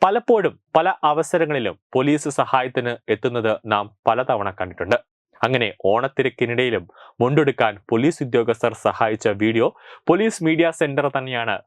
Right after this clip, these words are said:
സോഷ്യൽ മീഡിയയിൽ പങ്കുവച്ചിരിക്കുന്നത്. ഓണത്തിന് തരംഗമായ ഏത് മൂട് എന്ന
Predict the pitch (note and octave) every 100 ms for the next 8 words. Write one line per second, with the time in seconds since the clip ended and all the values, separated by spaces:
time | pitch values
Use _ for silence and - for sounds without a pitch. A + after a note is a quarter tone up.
0 | - B2 B2 E3 C#3 A2 G2 F#2+ G2 A#2+
1 | G#2 - F2+ F2 G#2 C#3 _ _ _ -
2 | - - G3 C4 C4 C4+ B3 G#3 A3 A3+
3 | A3 G3+ F#3+ F3+ D#3+ _ _ _ _ -
4 | D3 F3+ F#3 F#3 D#3 D3 C#3 C3+ C3 C3+